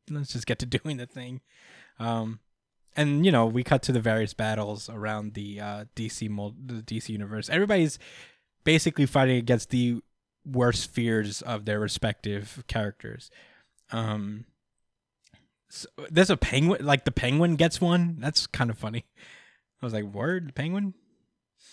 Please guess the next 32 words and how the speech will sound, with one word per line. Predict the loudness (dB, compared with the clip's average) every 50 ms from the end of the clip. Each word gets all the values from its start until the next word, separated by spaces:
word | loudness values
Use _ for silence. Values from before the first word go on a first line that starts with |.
| -20 _ _ _ _ _ _ _
Um, | -2 2 2 4 4 2 0 -2 -4 -6 -10 -14 _ _ _ _ _ _ _ _ _ _ _ _ _ _ _ _ _ 2
I, | 4 6 6 6 6
I | 4 4
guess, | 4 4 4 6
like, | 4 4 4 6
one | 6 6 6
of | 8
them, | 6 6 4 2 0 -2 0
the | 2 2
Constantine | 2 4 2 0 2 2 0 0 2 2 2 4 4 4
one | 2 2 2 2
is | 0 0
fun | 0 0 0 2 2
because | 0 0 -2 -2 -4
it's, | -4 -6 -8 -8 -4
it's | -4 -4 -4 -4
drawn | -8 -8 -4 -4 -2 -2 0 -2
by | -2 -2 -2
Rob | -2 -2 -4 -4 -6 -6
Gilroy, | -6 -4 -4 -2 -2 -4 -4 -4 -6 -6 -8
who, | -8 -8 -8 -8 -8
uh, | -8 -8 -10 -12 -16 -20 -20 _ _ _ _ _ _ -6
who | -4 -4
drew | 0 2 2 2 2
Chew. | 2 4 6 6 6 6 4 0 -6 _ _ -8
He's | -6 -4 -4 -2 0
one | 2 2 2
of | 2
my | 2 0
favorite | 0 -2 -2 -2 -2 -4
comic | -4 -4 -4 -4 -4 -4
books | -4 -4 -4 -4 -6 -10 -14 -16